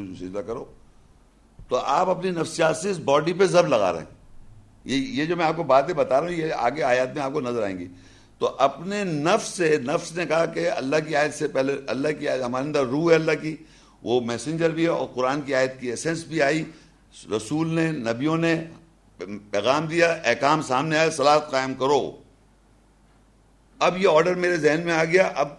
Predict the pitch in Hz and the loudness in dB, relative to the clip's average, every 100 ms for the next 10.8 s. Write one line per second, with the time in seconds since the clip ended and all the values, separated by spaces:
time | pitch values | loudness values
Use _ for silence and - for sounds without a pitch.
0 | - 135 - 165 165 - 165 190 190 - | -18 -16 -8 -8 -8 0 2 2 -4 -16
1 | - - 117 170 175 175 170 170 185 185 | -20 -8 -2 0 2 4 4 6 4 2
2 | - - _ _ _ _ - 113 110 123 | -12 -20 _ _ _ _ -4 -4 2 0
3 | 123 - - - - _ _ - - - | 0 -8 -20 -20 -20 _ _ -20 -20 -20
4 | _ _ _ _ _ _ - _ _ _ | _ _ _ _ _ _ -20 _ _ _
5 | _ - 117 113 151 160 127 143 160 165 | _ -8 -6 0 2 2 0 0 0 2
6 | 165 165 180 185 - - - - - _ | 4 4 4 4 -4 -20 -20 -20 -20 _
7 | _ _ - 139 - 127 165 175 165 196 | _ _ -6 -6 2 6 6 6 0 -2
8 | 196 - - 196 139 143 160 165 156 - | -2 -4 0 4 6 6 4 2 0 -4
9 | - - _ _ _ _ _ - 71 135 | -20 -20 _ _ _ _ _ -20 -2 0
10 | 139 165 139 127 165 165 170 160 | 2 -2 0 4 4 4 4 4